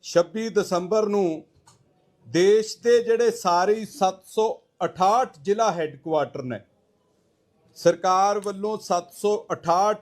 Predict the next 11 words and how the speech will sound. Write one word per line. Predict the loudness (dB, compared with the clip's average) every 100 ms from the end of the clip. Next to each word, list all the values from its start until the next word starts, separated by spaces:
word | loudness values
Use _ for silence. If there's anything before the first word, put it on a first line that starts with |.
| -6
ਜ਼ਿਲ੍ਹਾ | -4 0 0
ਹੈੱਡਕੁਆਟਰਾਂ | -2 -6 -8 -4 -2 -2 -2 -2
ਦੇ | 0 -2
ਨਾਲ-ਨਾਲ | 0 0 2 0 -2 0 0 0 -2 -2 -8 _ _ _ _ _ -8
ਤਹਿਸੀਲ | -8 -4 -4 -4
ਪੱਧਰ | -2 -2 0 -2
ਤੇ | 0 2 2 0 -6 _ _ _ _ _ _ _ _
ਸਾਰੇ | -6 0 2 4 4 4 2 -2
ਦਫ਼ਤਰਾਂ | -4 -4 -2 0
ਦੇ | 0 0
ਵਿੱਚ | 0 -2 -6